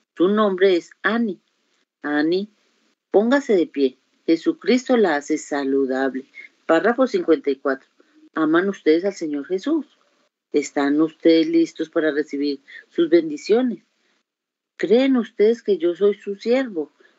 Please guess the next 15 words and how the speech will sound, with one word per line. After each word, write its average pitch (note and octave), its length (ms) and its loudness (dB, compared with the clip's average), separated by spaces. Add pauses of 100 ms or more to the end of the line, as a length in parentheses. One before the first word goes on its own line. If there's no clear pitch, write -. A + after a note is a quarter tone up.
que D3+ 140 -2
les C#3 280 0
he D3 100 2
dicho D3+ 540 0 (240)
a D3 100 -4
ustedes D3 480 0
la D#3+ 140 0
verdad? D3 400 -2 (680)
Ahora D3+ 520 0 (220)
les E3+ 220 0
diré F3 400 0
esto. - 260 -6 (300)
¿Pondrían F#3 920 0
sus F#3 120 -4
manos, D#3+ 520 -2